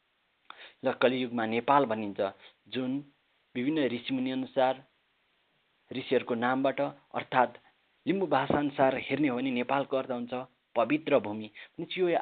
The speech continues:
आफैमा पवित्र ठाउँ हो र यसमा पवित्र व्यक्तित्वहरू आएका छन् आज, किनभने हामीलाई धर्म सिकाउन, धर्मको अर्थ स्वभाव हुन्छ, हामीलाई त्यो स्वभाव सिकाउन, जुन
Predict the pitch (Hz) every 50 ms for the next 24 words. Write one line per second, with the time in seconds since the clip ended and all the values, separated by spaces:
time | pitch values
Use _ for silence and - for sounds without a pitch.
0 | - - 160 160 160 170 175 175 165 175 - 127 135 135 156 156 - - 156 156
1 | 151 - 147 143 143 147 151 156 156 147 143 147 143 - 151 151 147 - - 196
2 | 226 226 - 220 185 139 147 143 - 170 170 - 175 147 135 143 135 127 127 127
3 | 127 - 123 120 - 131 123 123 123 - _ _ _ _ _ _ _ _ _ _
4 | _ _ _ _ _ _ _ _ _ _ - 123 117 110 123 123 127 135 143 -
5 | - _ _ _ - - - - - - _ _ _ _ _ _ _ _ _ _
6 | _ _ - 147 143 135 123 127 139 143 147 156 151 - _ _ _ - - 117
7 | 131 135 139 139 139 - - 147 165 165 151 156 - 135 127 - 110 113 113 113
8 | 117 120 - _ _ _ _ _ _ _ _ - 107 117 143 160 170 175 - -
9 | - - _ - 160 160 - _ - 196 202 196 185 - _ _ - - 123 107
10 | 95 - 135 160 170 - 139 120 113 107 - 110 101 - 117 135 147 151 151 -
11 | 151 - - - 107 104 98 123 147 170 175 - - - 135 135 123 120 120 120
12 | 120 120 139 143